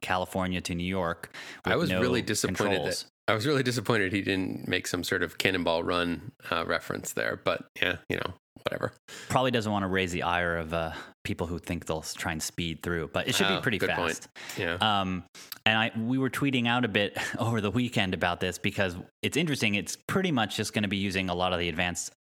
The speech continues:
Speaker 1: uh, enhanced autopilot stuff because the majority of that trip, like, ninety-nine point nine nine percent of those miles are gonna be highway miles. Um, and so that, you know, to, to actually achieve that for the end of the year might not be as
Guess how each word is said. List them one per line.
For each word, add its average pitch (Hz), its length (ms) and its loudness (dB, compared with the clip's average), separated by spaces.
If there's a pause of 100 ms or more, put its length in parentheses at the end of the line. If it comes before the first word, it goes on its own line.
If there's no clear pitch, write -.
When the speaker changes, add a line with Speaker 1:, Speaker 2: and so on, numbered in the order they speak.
Speaker 1:
uh, 78 720 -2
enhanced 104 340 0
autopilot 98 500 0
stuff - 280 0
because 95 380 -2 (300)
the 110 60 2
majority 120 400 2
of 127 60 0
that 131 160 0
trip, 151 340 0
like, 95 140 0
ninety-nine 113 500 0
point 117 240 0
nine 110 460 0
nine 113 260 0
percent 117 340 0
of 98 100 -2
those 107 200 2
miles 110 400 2
are 92 60 0
gonna 90 160 -2
be 85 80 -2
highway 85 320 0
miles. 60 480 -6 (420)
Um, 82 400 -2 (200)
and 92 180 -2
so 85 500 0
that, 92 240 -2 (180)
you 95 120 -6
know, 78 120 -6 (200)
to, 110 100 -4
to - 240 -2
actually 123 360 2
achieve 113 280 0
that 110 160 2
for - 80 0
the 110 80 2
end 104 140 2
of 107 80 0
the 101 60 0
year 110 200 0
might 101 220 0
not 98 180 0
be 98 160 -2
as 92 400 0